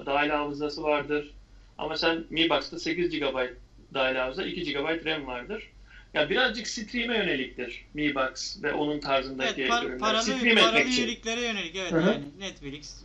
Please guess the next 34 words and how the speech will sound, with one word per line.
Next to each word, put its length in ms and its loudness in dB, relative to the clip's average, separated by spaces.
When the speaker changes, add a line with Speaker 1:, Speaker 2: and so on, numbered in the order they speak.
Speaker 2:
Amazon 360 -8
Prime 320 -8
gibi 160 -16
paralı 340 -4
Speaker 1:
Aynen. 420 6
Speaker 2:
üyelikler, 420 -6
yani 100 -4
Speaker 1:
Zaten 480 6
Speaker 2:
YouTube 180 2
Speaker 1:
Google'un 240 8
Speaker 2:
gibi. 100 2
Speaker 1:
Android'i 520 6
de 60 4
ona 200 6
yönelik, 400 0
yani 260 0
paralı 300 2
üyelikli 500 4
yerlere, 460 2
stream'e 540 -4
yönelik 500 -4
yerlere 340 2
ama, 380 4
e, 220 2
insanlar 520 4
bir 60 -2
şekilde 420 0
bunları 280 0
aşıyorlar. 440 2
Flash 300 0
bellek 240 -2
takıyorlar, 420 -4
hafızalarını 680 -2
arttırıyorlar. 720 -4